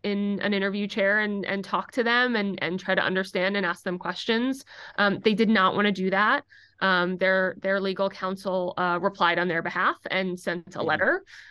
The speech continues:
Speaker 1: um, which often happens in cases like this, um, in, in
Speaker 2: Right.
Speaker 1: films. Um, and we printed part of that letter, um, to get their response. Um, but, but what they said in their letter,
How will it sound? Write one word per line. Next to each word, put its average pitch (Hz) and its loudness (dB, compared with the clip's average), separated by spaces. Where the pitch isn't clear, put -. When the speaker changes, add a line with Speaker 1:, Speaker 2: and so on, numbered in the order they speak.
Speaker 1:
um, 196 2
which 190 -2
often 190 -2
happens 214 -4
in 254 -6
cases 262 -4
like 254 0
this, - 0
um, 190 4
in, - -2
in 196 -6
Speaker 2:
Right. 202 0
Speaker 1:
films. 202 0
Um, 208 2
and 208 -2
we 226 -2
printed 233 -2
part 208 0
of 208 -4
that 196 -2
letter, 214 -2
um, 196 2
to 208 -6
get 185 0
their 190 4
response. 190 -4
Um, 226 2
but, - 2
but 294 4
what 311 -2
they 330 -2
said 320 -4
in 392 -2
their 370 0
letter, 349 -2